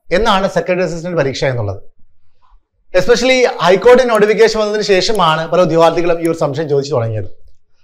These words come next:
മാത്രമല്ല, recently പല പത്രമാധ്യമങ്ങളിലും മറ്റു പല YouTube ചാനലുകളിലും ഇതിനെക്കുറിച്ചുള്ള വാർത്തകളും വീഡിയോസും എല്ലാം വരുന്നുണ്ട്. അതുകൊണ്ടായിരിക്കും ഒരു പക്ഷേ ഉദ്യോഗാർത്ഥികൾ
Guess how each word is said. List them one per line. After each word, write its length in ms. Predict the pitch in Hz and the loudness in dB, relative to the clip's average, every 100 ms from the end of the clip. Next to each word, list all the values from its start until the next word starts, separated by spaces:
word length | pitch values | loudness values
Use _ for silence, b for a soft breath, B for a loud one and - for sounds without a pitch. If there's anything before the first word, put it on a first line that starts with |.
| - | -2
മാത്രമല്ല, 640 | 170 190 214 190 185 185 - | 2 2 2 4 2 0 -2
recently 600 | 156 170 196 190 190 202 | 0 0 -2 -2 -2 0
പല 140 | 185 180 | 2 2
പത്രമാധ്യമങ്ങളിലും 920 | 175 185 180 156 160 139 139 175 - _ _ - - | 2 2 2 2 -2 -2 -2 -4 -10 _ _ -14 -2
മറ്റു 220 | 170 208 | -2 2
പല 140 | 208 | 2
YouTube 280 | 185 170 208 | 2 2 0
ചാനലുകളിലും 680 | 196 165 165 147 156 185 - - | 2 2 2 0 0 -2 -6 -10
ഇതിനെക്കുറിച്ചുള്ള 480 | 156 185 175 - 175 | -6 -2 -2 0 4
വാർത്തകളും 480 | 147 143 160 151 160 | 4 4 2 0 -2
വീഡിയോസും 320 | 147 156 160 | -2 -2 0
എല്ലാം 200 | 147 156 | 2 2
വരുന്നുണ്ട്. 360 | 135 131 120 143 | 2 -2 -4 -8
അതുകൊണ്ടായിരിക്കും 1120 | - - - - - 165 190 185 185 190 220 | -12 -20 -20 -18 -4 2 4 6 4 4 4
ഒരു 60 | |
പക്ഷേ 260 | 190 170 180 | 2 0 -2
ഉദ്യോഗാർത്ഥികൾ 680 | 160 160 160 160 170 175 | 0 2 2 0 -4 -4